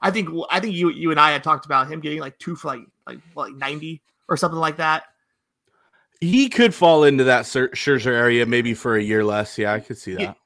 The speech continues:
Speaker 1: you know, 'cause I was right, I was right there with, with everybody else, man, and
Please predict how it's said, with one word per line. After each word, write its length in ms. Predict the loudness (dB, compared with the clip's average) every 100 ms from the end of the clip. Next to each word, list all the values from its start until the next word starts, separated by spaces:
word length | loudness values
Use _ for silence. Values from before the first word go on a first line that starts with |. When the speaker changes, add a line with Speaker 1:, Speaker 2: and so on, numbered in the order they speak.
| _
Speaker 1:
you 120 | -8 -6
know, 80 | -4
'cause 160 | -4 -4
I 100 | -4
was 140 | -2
right, 160 | -4 -4
I 80 | -6
was 100 | -6
right 140 | -8
there 140 | -8 -8
with, 120 | -10
with 140 | -10
everybody 400 | -10 -10 -10 -8
else, 260 | -8 -10 -12
man, 300 | -14 -14 -16
and 420 | -16 -16 -16 -20